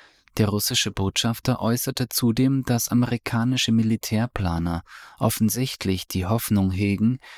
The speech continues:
dass die Vereinigten Staaten in der Lage sein würden, hinter dem Ozean Deckung zu finden,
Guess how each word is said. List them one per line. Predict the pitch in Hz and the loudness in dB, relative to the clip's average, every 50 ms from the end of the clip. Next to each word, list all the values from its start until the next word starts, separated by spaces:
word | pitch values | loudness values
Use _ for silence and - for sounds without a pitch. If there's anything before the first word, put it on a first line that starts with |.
| - - _ _ | -20 -20 _ _
dass | - 117 - | -2 -2 0
die | - 123 | 0 -2
Vereinigten | - - 117 104 110 127 139 143 - - 120 113 | -2 -2 -2 0 0 2 0 0 0 0 0 0
Staaten | - - - 107 113 123 - 123 | 0 2 2 2 2 2 2 2
in | 107 113 113 | 2 4 4
der | 107 | 2
Lage | 101 101 104 117 135 131 127 | 2 0 0 0 0 0 -2
sein | 101 104 104 98 95 95 90 | -2 0 0 0 0 0 0
würden, | 98 95 90 - 95 90 | -2 -2 0 0 -2 0
hinter | 92 - 131 139 - - 107 90 | 0 2 0 0 0 -2 -4 -4
dem | - 85 87 - | -2 -4 -4 -2
Ozean | - 104 113 - - - - 92 90 90 87 85 82 82 | -2 -2 -2 0 -2 -2 0 0 0 0 -2 -2 -2 0
Deckung | - 104 - - - 90 85 85 | 0 0 0 0 -2 -2 -2 -2
zu | - - 92 | -4 -6 -6
finden, | - - - 92 87 80 - - 85 82 78 | -6 -4 -2 -2 -2 -2 -2 -2 -2 -2 -2